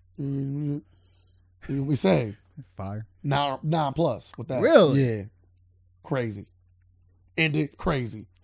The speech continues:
Speaker 1: Like.
Speaker 2: I gotta watch.
Speaker 1: Uh, the, uh, Falcon and Winter Soldier.
Speaker 2: Falcon and Winter Soldier is good.
Speaker 1: Jupi-
Speaker 2: Wand-, WandaVision.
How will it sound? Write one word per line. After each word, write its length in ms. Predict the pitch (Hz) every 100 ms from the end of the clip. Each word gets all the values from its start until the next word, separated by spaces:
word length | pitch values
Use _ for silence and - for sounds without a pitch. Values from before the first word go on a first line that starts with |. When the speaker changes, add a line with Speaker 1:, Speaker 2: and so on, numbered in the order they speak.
| -
Speaker 1:
Like. 460 | 147 135 123 123 - _ _ _ _ -
Speaker 2:
I 220 | - 160
gotta 220 | 107 110
watch. 180 | 147 151 _ _ - -
Speaker 1:
Uh, 1000 | 139 135 127 123 120 120 117 113 110 110 92 - _ _ -
the, 100 | 123
uh, 280 | 127 123 117
Falcon 320 | 143 139 139
and 80 | 135
Winter 140 | 139
Soldier. 400 | 127 131 110 95 - _ _
Speaker 2:
Falcon 240 | - 101 107
and 80 | 113
Winter 140 | 117
Soldier 260 | 101 101 92
is 80 | 90
good. 320 | 95 98 -
Speaker 1:
Jupi- 400 | 123 139 110 - _ -
Speaker 2:
Wand-, 180 | 107 104
WandaVision. 260 | 104 107